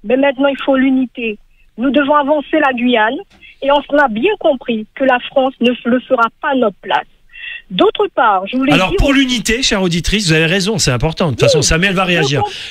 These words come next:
Speaker 2: Pour l'unité, la balle est peut-être dans le camp de Gabriel Serville.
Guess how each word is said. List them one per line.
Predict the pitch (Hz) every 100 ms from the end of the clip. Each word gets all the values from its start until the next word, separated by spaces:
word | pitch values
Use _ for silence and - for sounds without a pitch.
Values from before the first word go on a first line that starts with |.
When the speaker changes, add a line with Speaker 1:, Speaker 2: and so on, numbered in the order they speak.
| 539
Speaker 2:
Pour | - 277
l'unité, | 262 247 233 247 311 - - _ _
la | 143 131
balle | 180 208 156
est | 131
peut-être | 175 - 170
dans | 156
le | 143
camp | 120 190
de | 160 120
Gabriel | 113 131 143 123
Serville. | 127 107 131 180